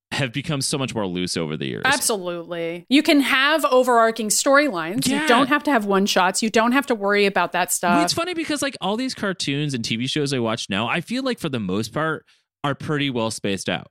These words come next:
Speaker 1: Like, I can't even think of anything recently that I've been like, "Wow, that was kinda bad." Like, almost everything I watch is, like, good on some level. Like, I think we've just gotten to that point where we've figured out that formatting.
Speaker 2: Mm-hmm.
Speaker 1: I think also, as sad as this is for me as somebody who loves watching reels upon reels upon reels of commercials all day for fun,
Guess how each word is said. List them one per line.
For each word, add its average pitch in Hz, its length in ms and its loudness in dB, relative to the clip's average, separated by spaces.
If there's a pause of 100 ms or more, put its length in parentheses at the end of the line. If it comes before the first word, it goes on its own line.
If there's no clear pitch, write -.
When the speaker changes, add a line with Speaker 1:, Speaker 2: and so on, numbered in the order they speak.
(140)
Speaker 1:
Like, 123 160 -2
I 143 100 0
can't 202 200 -4
even 202 160 -4
think - 180 -4
of 139 80 -2
anything 120 340 -2
recently 101 400 -2
that 90 140 -2
I've 92 80 -2
been 98 80 -2
like, 95 160 -2
"Wow, 120 140 -2
that 110 100 -2
was 139 120 -6
kinda 131 280 -2
bad." 90 320 -4
Like, 107 220 -4
almost 151 260 -2
everything 208 260 -4
I 127 60 0
watch 98 340 -2
is, 107 80 -4
like, 101 240 -2
good 101 240 0
on 87 180 -4
some 87 280 -4
level. 85 360 -4
Like, 92 180 -4
I 110 60 0
think 139 200 -4
we've 131 140 -2
just 120 220 -4
gotten 107 240 -4
to - 80 -12
that 104 160 -4
point 107 280 -6
where 98 120 -4
we've 92 200 -4
figured 98 340 -4
out 92 160 -2
that 90 180 -4
formatting. 80 640 -2
Speaker 2:
Mm-hmm. 240 220 -2
Speaker 1:
I 190 120 0
think - 240 -4
also, 196 420 -4
as 156 200 -4
sad 143 240 -4
as 139 80 -6
this 127 180 -4
is 123 140 -2
for 107 180 -4
me 95 200 -2
as 98 100 -4
somebody 92 220 -4
who 92 240 -4
loves 90 340 -2 (460)
watching 104 520 -4
reels 95 320 -2
upon 90 260 -4
reels 90 300 -2
upon 87 260 -4
reels 87 240 -2
of 92 100 -4
commercials 85 560 -4
all 98 140 0
day 101 160 -2
for 92 160 -4
fun, 87 460 -4